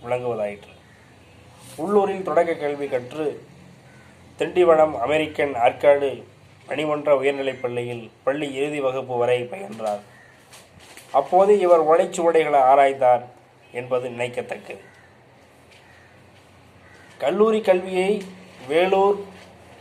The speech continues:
ஓரிசு கல்லூரியில் சில திங்களே பயின்றார். சில திங்கள் என்றால் சில மாதமே. இளமையிலே தமிழ் ஆர்வம் பூண்டு தமிழ் பணியிலேயே தம்மை முழுமையாக ஈடுபடுத்திக் கொள்ள முனைந்தார்.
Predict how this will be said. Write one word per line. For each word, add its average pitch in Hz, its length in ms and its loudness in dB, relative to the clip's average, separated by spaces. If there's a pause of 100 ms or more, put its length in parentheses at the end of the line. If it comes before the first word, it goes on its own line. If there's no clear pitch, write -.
(420)
ஓரிசு 180 440 -2
கல்லூரியில் 156 720 -2
சில - 340 -4
திங்களே 147 400 -2
பயின்றார். 127 500 -2 (1120)
சில 151 260 -6
திங்கள் 156 300 -4
என்றால் 160 300 0
சில 139 200 -2
மாதமே. 131 420 2 (1120)
இளமையிலே 190 640 2
தமிழ் 165 220 4
ஆர்வம் 170 320 4
பூண்டு 156 300 -2 (500)
தமிழ் 165 300 2
பணியிலேயே 156 680 -4
தம்மை 143 260 0
முழுமையாக 147 540 4
ஈடுபடுத்திக் 143 560 -4
கொள்ள 123 180 -4
முனைந்தார். 110 440 -8